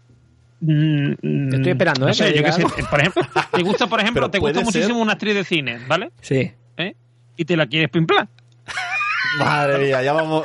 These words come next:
Speaker 1: Coges,
Speaker 3: Esto
Speaker 1: claro, y coge, y coge, le da, y le
Speaker 2: Ah,
Speaker 1: da
Speaker 2: vale,
Speaker 1: la,
Speaker 2: para
Speaker 1: le da la
Speaker 2: eso,
Speaker 1: mano al
Speaker 2: sí,
Speaker 1: novio,
Speaker 2: vale, para eso
Speaker 1: ¿vale?
Speaker 2: cojonudo,
Speaker 3: Y te
Speaker 2: vale,
Speaker 3: toca
Speaker 2: vale.
Speaker 1: Hola,
Speaker 3: la
Speaker 1: hola, ¿qué
Speaker 3: teta,
Speaker 1: tal?
Speaker 3: ¿no? Te toca la teta porque no puedes pimplar, pues te la
Speaker 2: Vale,
Speaker 3: pero,
Speaker 1: O por
Speaker 3: oye,
Speaker 1: ejemplo, o por ejemplo,
Speaker 2: Espera,
Speaker 1: quieres
Speaker 2: espera,
Speaker 1: entrar
Speaker 2: espera,
Speaker 1: a un
Speaker 2: espera.
Speaker 1: sitio que no, que no,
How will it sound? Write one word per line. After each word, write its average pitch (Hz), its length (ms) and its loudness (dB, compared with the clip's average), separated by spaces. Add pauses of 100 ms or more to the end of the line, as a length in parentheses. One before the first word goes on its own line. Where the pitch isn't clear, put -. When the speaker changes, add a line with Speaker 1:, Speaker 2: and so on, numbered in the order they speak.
(120)
Speaker 1:
Coges, 233 360 0
Speaker 3:
Esto - 340 -4 (380)
Speaker 1:
claro, 247 320 2
y 208 60 -2
coge, 254 280 0 (180)
y 285 120 0
coge, 240 240 0
le 214 140 -4
da, 214 260 -2
y - 40 -6
le 220 80 0
Speaker 2:
Ah, 214 120 2
Speaker 1:
da 196 100 2
Speaker 2:
vale, 208 140 2
Speaker 1:
la, 170 60 -4
Speaker 2:
para 165 180 0
Speaker 1:
le 208 60 2
da - 0 -
la 262 40 2
Speaker 2:
eso, 226 160 0
Speaker 1:
mano 160 140 0
al - 80 -2
Speaker 2:
sí, 185 140 2
Speaker 1:
novio, 180 80 2
Speaker 2:
vale, 156 280 0 (220)
para 151 200 2
eso 180 120 0
Speaker 1:
¿vale? 208 120 0
Speaker 2:
cojonudo, 156 420 0
Speaker 3:
Y 104 40 0
te 117 60 2
Speaker 2:
vale, - 160 2
Speaker 3:
toca 170 80 2
Speaker 2:
vale. - 100 0
Speaker 1:
Hola, 147 40 2
Speaker 3:
la - 80 2
Speaker 1:
hola, 151 100 0
¿qué 139 60 2
Speaker 3:
teta, 113 200 0
Speaker 1:
tal? 120 120 -6 (100)
Speaker 3:
¿no? 185 140 0
Te 160 100 0
toca 147 180 0
la 139 140 0
teta 175 240 0
porque 123 160 0
no 131 100 2
puedes 143 180 2
pimplar, 135 280 -2
pues 156 100 -6
te 113 60 -2
la 104 120 -2 (120)
Speaker 2:
Vale, 117 240 2
Speaker 3:
pero, 139 200 2
Speaker 1:
O 135 40 -4
por - 120 -4
Speaker 3:
oye, 160 100 4
Speaker 1:
ejemplo, 190 260 0
o 208 80 -2
por 180 120 -4
ejemplo, 202 200 0
Speaker 2:
Espera, 233 160 2
Speaker 1:
quieres 262 140 2
Speaker 2:
espera, - 0 -
Speaker 1:
entrar 269 120 2
Speaker 2:
espera, 262 120 0
Speaker 1:
a - 20 -2
un 247 60 -2
Speaker 2:
espera. 247 140 -2
Speaker 1:
sitio 262 140 -4
que 254 100 -2
no, 233 120 -2
que 214 160 -2
no, 214 160 -2